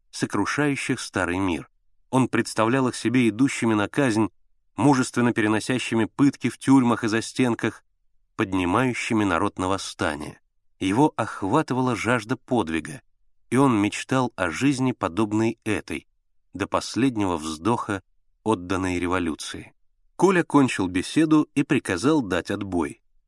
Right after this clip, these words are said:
Протяжные звуки горна всколыхнули воздух и дальним эхом отозвались за верхушками деревьев.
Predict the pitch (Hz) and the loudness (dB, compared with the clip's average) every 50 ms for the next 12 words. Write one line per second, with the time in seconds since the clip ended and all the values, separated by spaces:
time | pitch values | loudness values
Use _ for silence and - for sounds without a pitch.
0 | _ _ - 101 110 117 - 165 156 139 143 135 127 104 107 127 139 - 123 95 | _ _ 0 0 2 2 2 2 2 4 2 2 2 2 2 2 2 2 0 -2
1 | 87 90 135 147 147 139 131 123 - - - 120 117 110 - 117 101 90 80 82 | 2 4 2 4 4 2 0 -2 -2 -2 2 2 2 2 2 0 0 0 0 0
2 | 92 131 156 139 123 135 127 - - - _ _ _ _ _ _ - - 107 95 | 2 2 2 2 2 0 0 0 -2 -12 _ _ _ _ _ _ -4 -4 -4 2
3 | 95 151 170 165 160 160 147 143 - - 147 147 - - 139 120 107 - 95 90 | 4 4 4 6 4 4 2 2 0 0 -2 0 0 0 0 0 0 0 -2 -2
4 | 87 87 90 120 131 117 98 98 92 92 82 - - 104 95 - - 101 92 92 | 0 0 2 2 0 0 0 -2 -2 -2 -2 -2 -2 -2 -2 -2 -2 -2 -2 0
5 | 92 104 101 87 80 78 73 76 69 - - | 0 0 0 0 -2 -4 -4 -8 -12 -14 -20